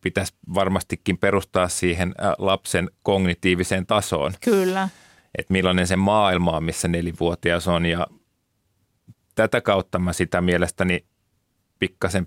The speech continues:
Speaker 1: pystyin avaamaan näitä tilanteita, ainakin itseni kannalta ja ehkä niitä lapsenkin kannalta.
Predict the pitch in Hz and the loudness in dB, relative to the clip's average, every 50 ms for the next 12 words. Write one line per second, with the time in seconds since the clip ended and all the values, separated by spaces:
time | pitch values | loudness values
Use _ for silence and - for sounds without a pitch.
0 | _ - 104 104 98 - _ - 107 98 92 92 92 92 95 92 92 90 90 90 | _ 0 0 0 0 -2 _ 2 4 4 4 4 4 4 4 4 4 4 4 4
1 | 90 87 87 87 - 92 87 - 90 90 90 90 85 - 95 92 - 107 110 98 | 4 4 2 2 0 0 0 0 2 2 2 2 2 0 0 2 4 2 2 2
2 | 104 104 - 135 131 - - 131 120 117 - - 117 117 113 113 101 - 113 110 | 0 0 2 2 0 2 0 0 0 0 2 2 0 2 2 0 0 2 2 2
3 | 110 107 - - 107 107 107 101 - 110 110 - _ _ _ _ - - - - | 2 0 -2 -4 -2 -2 -2 0 0 0 0 -2 _ _ _ _ -20 -20 -20 -20
4 | - - - - - - - - - - - 104 107 101 - - 104 92 92 92 | -20 -20 -20 -20 -20 -20 -20 -20 -20 -12 -6 -4 -4 -2 0 -2 -2 0 0 -2
5 | - - 98 98 95 92 87 104 101 | 0 0 0 2 2 2 2 2 -2